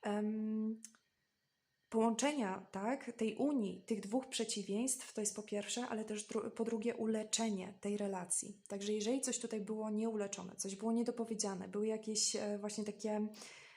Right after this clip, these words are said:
mało harmonijne aspekty w tej relacji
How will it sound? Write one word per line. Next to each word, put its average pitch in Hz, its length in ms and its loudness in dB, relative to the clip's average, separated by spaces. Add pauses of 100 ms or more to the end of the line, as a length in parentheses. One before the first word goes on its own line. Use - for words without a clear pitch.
(100)
mało 262 340 4
harmonijne 233 720 2
aspekty 220 520 0
w 185 80 -8
tej 190 160 -2
relacji 185 720 -2